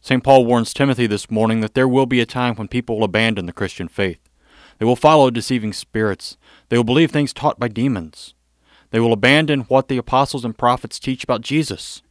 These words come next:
They will go after meaningless things like eating only certain foods or abstaining from marriage to make yourself more holy in God's eyes. Certainly God forbade certain foods from Israel in the Levitical system, but that was taken away by Jesus in his fulfilling of the law for us.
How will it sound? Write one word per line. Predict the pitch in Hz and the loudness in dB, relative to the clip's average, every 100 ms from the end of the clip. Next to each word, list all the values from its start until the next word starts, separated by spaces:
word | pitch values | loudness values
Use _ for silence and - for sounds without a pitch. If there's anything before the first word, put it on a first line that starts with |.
| _ _ _ _ _ | _ _ _ _ _
They | 107 | 2
will | 117 | 4
go | 135 | 8
after | 131 127 | 6 4
meaningless | 123 139 151 127 107 | 0 2 2 0 -2
things | - 123 123 117 - - | -2 -2 -2 -4 -10 -8
like | 117 107 104 - | 0 0 0 -6
eating | 123 127 123 117 | -4 -2 0 -2
only | 123 127 | 0 0
certain | - 131 101 | 0 -2 -4
foods | - 123 107 - - - | -2 0 0 -4 -18 -4
or | 113 | -4
abstaining | - 139 135 123 | -2 0 2 0
from | - 107 | -4 -2
marriage | 131 120 87 - - _ | 0 0 -2 -10 -20 _
to | - | -2
make | 120 - | 0 0
yourself | 107 113 - | -4 -4 -4
more | 107 | -4
holy | 98 127 95 | -2 0 0
in | 85 | -4
God's | 87 82 92 | -6 -6 -4
eyes. | 98 87 82 - - _ _ _ _ _ _ _ | -2 -4 -8 -20 -20 _ _ _ _ _ _ _
Certainly | - 147 127 | 4 6 4
God | 107 113 117 | 4 4 4
forbade | - 104 104 110 107 87 - - - - - - | 2 -2 2 4 2 -2 -16 -20 -20 -20 -20 -4
certain | - 127 107 | 2 2 0
foods | - 117 107 | 2 2 2
from | - | 0
Israel | 104 117 113 98 | 0 0 2 2
in | 95 | 2
the | 92 | -2
Levitical | 92 107 107 90 | 0 0 0 -4
system, | - 87 - 85 - _ _ - | -8 -10 -10 -12 -14 _ _ -8
but | 110 | 0
that | 139 165 | 2 2
was | 156 | 0
taken | - 156 151 | 2 2 4
away | 131 120 147 | 4 6 6
by | 123 110 | 4 2
Jesus | - 135 135 107 107 | 2 0 0 -4 -4
in | |
his | 107 131 | -2 0
fulfilling | 127 - 123 117 | -2 2 2 2
of | 104 | 0
the | |
law | 101 98 | 0 0
for | 90 - 117 104 | -2 -2 0 0
us. | 76 - - | -2 -14 -16